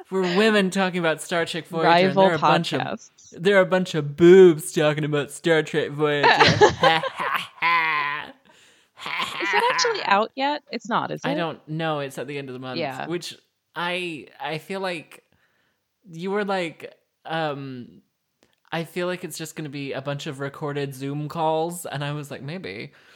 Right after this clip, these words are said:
Speaker 2: <laughs>
Speaker 1: But I also feel like they must have stockpiled a bunch.
Speaker 2: No, I'm sure they've already f-, I'm sure they've already
Speaker 1: Which
Speaker 2: recorded. But I, I did think, like,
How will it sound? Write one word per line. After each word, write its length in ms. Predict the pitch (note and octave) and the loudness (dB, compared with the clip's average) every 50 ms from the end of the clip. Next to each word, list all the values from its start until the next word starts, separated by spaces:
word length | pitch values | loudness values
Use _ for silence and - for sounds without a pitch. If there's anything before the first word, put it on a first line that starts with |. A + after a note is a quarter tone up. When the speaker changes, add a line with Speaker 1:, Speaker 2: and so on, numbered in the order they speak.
| _ | _
Speaker 2:
<laughs> 100 | - C3+ - - - C#3 - - D#3+ - _ - F3 - _ - - - - | -16 -16 -16 -16 -20 -20 -20 -20 -20 -18 _ -18 -20 -18 _ -20 -20 -18 -12
Speaker 1:
But 120 | D#3 D#3 E3+ | -8 -4 -2
I 80 | E3+ | -2
also 260 | F3+ G3 G3 A3 G#3+ | -2 -4 -4 -6 -6
feel 160 | G3+ G3+ F3 D3 | -6 -6 -6 -6
like 160 | C#3 B2+ - | -6 -8 -8
they 100 | D3+ D3 | -8 -8
must 280 | D3 D3+ F3+ F3 - | -6 -6 -6 -8 -8
have 80 | D#3+ D3+ | -10 -10
stockpiled 760 | - - - - C3 B2+ B2+ - _ - D#3+ C3+ B2 A#2 B2 | -10 -12 -12 -10 -8 -10 -10 -10 _ -10 -10 -8 -8 -10 -12
a 60 | B2 | -12
bunch. 320 | - A2 - - - - - | -14 -14 -14 -14 -16 -14 -8
Speaker 2:
No, 160 | B3+ C4 B3+ | -4 -2 0
I'm 160 | C4 C4 C#4 D4 | 0 0 0 -2
sure 220 | - - E4+ E4+ | -4 -4 -4 -2
they've 180 | D#4 C#4+ B3 G#3+ | -2 -2 0 0
already 360 | G3+ G3 F#3 F3+ E3 D#3 D3+ | 2 2 2 2 2 0 -2
f-, 240 | D3 - - - - | -6 -8 -14 -8 -4
I'm 180 | - E3 E3 F3 | -2 -2 -2 -2
sure 160 | - - F#3 E3 | -4 -4 -4 -4
they've 120 | D#3+ D3 | -4 -4
already 240 | D3+ C#3 C#3 C#3 D3+ | -2 -2 -2 -2 -4
Speaker 1:
Which 140 | - C#3 C3 | -4 -6 -4
Speaker 2:
recorded. 360 | - - D3 C#3 C#3 C3+ - | -4 -4 -2 -2 -2 -2 -2
But 100 | E3 D#3+ | 0 2
I, 180 | E3 D#3+ D#3 - - | 2 2 4 6 4
I 100 | E3+ F3 | 4 4
did 260 | F3+ G3 G3 F3+ - | 4 2 0 -2 -2
think, 320 | - F3+ E3 D#3+ E3 - | -4 -4 -4 -4 -6 -6
like, 280 | D#3 D#3 D3 D3 D3 | -4 -4 -4 -4 -6